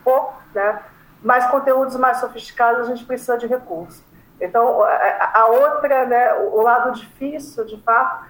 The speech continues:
é o lado que todo museu experimenta há muito tempo, né? É, é, é ter recursos pra, pra que a gente possa usar, é, é, é, investir em, em, em, em ações cada vez mais, é, com maior qualidade, com,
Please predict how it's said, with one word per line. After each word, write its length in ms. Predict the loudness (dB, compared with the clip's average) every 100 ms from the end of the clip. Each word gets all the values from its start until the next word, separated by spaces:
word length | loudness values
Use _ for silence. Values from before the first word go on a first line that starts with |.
| -14 0
é 120 | 2
o 40 |
lado 500 | 4 4 2 -4 -10
que 120 | -18
todo 320 | -4 0 0 0
museu 540 | -2 2 2 2 -2
experimenta 800 | -6 -2 -2 0 0 0 0 -2
há 160 | 0 -2
muito 240 | -2 -8
tempo, 400 | -6 -4 -4 -12
né? 220 | -8 -6 -6 -14 -20 -8
É, 200 | -4 -2
é, 140 | 0
é 120 | -2
ter 160 | -2 -4
recursos 840 | -4 -6 -4 -4 -4 -10 -20 -18
pra, 260 | -4 0 0
pra 240 | 0 -4
que 60 | -4
a 40 |
gente 200 | -6 -8 -4
possa 520 | 2 2 2 -4 -6 -12 _ _ 0
usar, 800 | 2 2 2 4 2 2 0 -4
é, 40 |
é, 380 | -4 -4 -2 -4
é, 140 | -6
investir 800 | -6 -2 -2 -4 -10 -8 -8 -8 _ _ -12
em, 60 |
em, 260 | -6 -2 0
em, 440 | 0 -2 -6 -4
em 100 | -2
ações 400 | -2 -2 -2 -4
cada 240 | 0 0 2
vez 180 | 2 0
mais, 360 | 0 2 -2 -8 -20 -20 _
é, 240 | 0 0 -2
com 140 | 0
maior 260 | 2 2 0
qualidade, 720 | -2 0 2 2 2 -2 -8 -14
com, 100 | -20